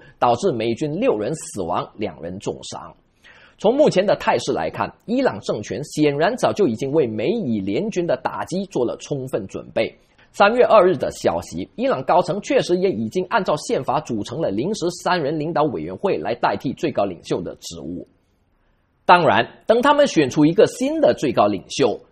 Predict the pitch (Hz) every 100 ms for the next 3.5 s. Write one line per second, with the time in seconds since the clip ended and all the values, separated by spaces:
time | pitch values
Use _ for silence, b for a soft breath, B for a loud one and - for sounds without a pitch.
0 | - 196 240 294 - 147 269 254 175 180
1 | 151 123 104 98 151 131 143 - - 82
2 | - - 82 104 _ _ _ - 277 135
3 | 113 95 104 127 -